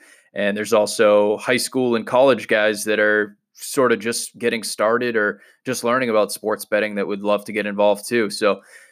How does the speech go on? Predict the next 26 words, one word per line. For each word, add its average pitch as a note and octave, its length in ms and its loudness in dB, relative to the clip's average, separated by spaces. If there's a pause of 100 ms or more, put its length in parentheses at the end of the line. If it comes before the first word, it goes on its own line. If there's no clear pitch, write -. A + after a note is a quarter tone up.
(120)
kind F3+ 140 2
of D#3 60 2
a B2 60 4
wide A#2 500 2
age, A#2 480 -6
age C3 280 2
range. A2+ 600 -2 (600)
Normally D3 440 2
guys, A#2 400 0
there A2+ 160 2
are A#2 120 4
some A#2 180 -8
girls G#2+ 320 0
out G2 160 -2
there, G#2 180 0
but G2+ 200 -4 (360)
I'd A#2+ 120 -8
say A2 420 -2 (160)
ninety-five A2+ 500 -2
percent, G#2+ 580 -4
maybe G#2+ 200 -8
even G#2 180 -6
higher, G#2+ 480 0 (240)
uh, G#2 220 -6
guys. G#2 720 -2
But, F#2+ 240 -4